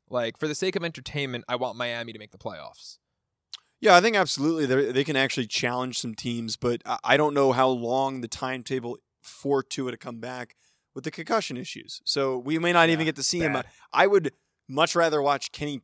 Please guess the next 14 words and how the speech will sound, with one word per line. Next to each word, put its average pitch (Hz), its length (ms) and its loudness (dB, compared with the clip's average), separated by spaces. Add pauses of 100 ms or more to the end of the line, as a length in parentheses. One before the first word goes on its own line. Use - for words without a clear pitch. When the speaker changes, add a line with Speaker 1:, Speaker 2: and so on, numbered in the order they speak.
Speaker 2:
Pickett - 440 -4
slug 131 480 0
his 120 240 -4
way 120 480 -2 (420)
Speaker 1:
To - 80 -6
a - 40 -2
Speaker 2:
and 120 80 -8
Speaker 1:
fourth 147 260 6
quarter 147 280 6
Speaker 2:
and 139 60 -2
Speaker 1:
comeback? 151 520 4
<laughs> - 40 -12
Speaker 2:
Well, 160 200 6
no, 165 240 8